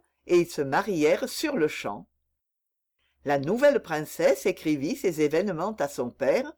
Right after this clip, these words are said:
et s'excusa de ne pas l'avoir invitée, mais l'entrée du palais enchanté était interdite au public.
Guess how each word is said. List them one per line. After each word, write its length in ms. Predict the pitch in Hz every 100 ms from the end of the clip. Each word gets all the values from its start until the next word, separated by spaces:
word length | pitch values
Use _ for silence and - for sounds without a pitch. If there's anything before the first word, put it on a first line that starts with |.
| _ _ _ _
et 80 | 156
s'excusa 720 | 156 247 - - 208 147 175
de 100 | 254
ne 120 | 180 147
pas 220 | - 269
l'avoir 300 | 277 208 202
invitée, 720 | 165 139 139 - 190 339 - _ _ _ _
mais 120 | 147 151
l'entrée 440 | - 330 - 156
du 140 | 143
palais 380 | 143 240 185 143
enchanté 720 | 139 131 220 208 - 185 240 -
était 320 | 165 156 135 233
interdite 580 | 311 220 165 156 247
au 80 | 190
public. 680 | - 131 107 117 - - -